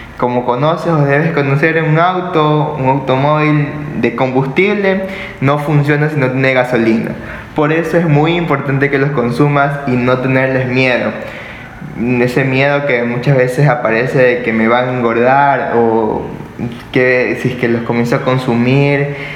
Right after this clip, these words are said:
eh, no va, no me va a permitir cumplir mis objetivos, y empiezas a eliminarlos, a eliminarlos y, y los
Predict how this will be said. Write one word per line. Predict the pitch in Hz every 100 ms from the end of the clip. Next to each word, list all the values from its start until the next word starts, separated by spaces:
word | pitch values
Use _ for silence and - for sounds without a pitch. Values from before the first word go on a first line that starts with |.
| - 117
eh, | 117 113 113 117
no | 120 120
va, | 123 120
no | 123 123 123
me | 123 123
va |
a | 123
permitir | 127 123 117 120 123 123
cumplir | 123 120 123
mis | 127 135
objetivos, | 123 120 - 147 156 165 151 135 131 127 131 -
y | 123 123
empiezas | 117 120 123 127 147
a | 139
eliminarlos, | 123 117 113 123 143 151 147 151
a | -
eliminarlos | 120 113 117 127 139 139 135 135 131
y, | 110 95 - - - - - - -
y | 120
los | 117